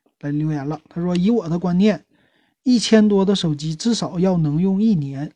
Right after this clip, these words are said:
两千多的用两年，要是一万多，打死我不信能用十年，所以无感。”啊，这个是啊，<laughs>一千多的是肯定能用一年的，两千多的呢也是肯定能用两年的，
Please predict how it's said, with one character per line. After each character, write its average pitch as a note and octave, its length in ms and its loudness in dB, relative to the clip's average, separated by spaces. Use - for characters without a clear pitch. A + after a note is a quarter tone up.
两 E3+ 340 -4
千 B3+ 320 4
多 G3 240 2
的 F3 300 -2
用 G3+ 240 2
两 D#3+ 240 -6
年， D3 320 -6
要 G3+ 160 0
是 G3 140 -2
一 E3 160 0
万 G#3 200 4
多， D3+ 200 -4
打 D#3 260 -2
死 G3+ 80 -2
我 F#3 160 0
不 C#3 140 -6
信 E3 200 -2
能 D3 160 -4
用 F3 140 -2
十 D3 240 -8
年， C#3 300 -10
所 D#3+ 160 -6
以 D#3 80 0
无 C#3+ 200 -4
感。” D#3+ 160 -8
啊， B2+ 840 -10
这 F3 160 -2
个 C#3+ 80 -2
是 - 160 -8
啊， C3+ 180 -4
<laughs> - 480 -20
一 B3+ 140 4
千 A3 240 6
多 F3+ 200 4
的 E3+ 320 0
是 D#3 120 -8
肯 D3+ 200 -2
定 G#3+ 160 6
能 E3+ 160 2
用 E3+ 160 0
一 F3 120 0
年 C3 280 -8
的， C#3+ 160 -12
两 E3 180 -2
千 A3 220 4
多 F3+ 180 2
的 D#3+ 120 -2
呢 D#3 320 -4
也 D3+ 180 -6
是 D#3+ 80 -2
肯 D#3+ 220 -4
定 E3+ 120 0
能 D3+ 140 0
用 F3 160 0
两 D3+ 180 -10
年 C#3 240 -16
的， C#3+ 100 -16